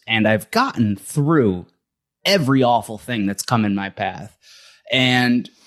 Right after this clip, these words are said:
because I've gotten through all that, I real-, I, I realize when something bad comes across, I'll get through that too. I just gotta remind myself that, like, this is just another thing I gotta, I gotta work towards.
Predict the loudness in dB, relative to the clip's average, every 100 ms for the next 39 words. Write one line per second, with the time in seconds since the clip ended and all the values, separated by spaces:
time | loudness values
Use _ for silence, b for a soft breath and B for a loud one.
0 | b b _ -2 -2 -2 0 2 2 0
1 | 2 0 2 0 2 2 2 -2 -6 -2
2 | -2 -2 -2 -2 0 2 0 0 _ _
3 | _ -2 0 2 2 2 2 0 -4 -2
4 | 0 2 2 0 0 2 2 2 -2 -2
5 | -2 -4 _ -20 _ _ -10 -2 0 2
6 | -2 -4 -6 -20 _ _ _ _ _ _
7 | -2 0 2 2 2 2 2 0 0 -6
8 | _ _ 0 2 2 2 0 2 2 2
9 | 4 4 4 2 0 -4 -8 -6 -6 -6
10 | -4 0 0 -2 -10 -2 0 2 0 0
11 | 0 2 2 2 2 -2 0 0 0 -4
12 | -8 -4 -2 -2 -4 -6 -4 -2 -2 -2
13 | -2 0 0 -4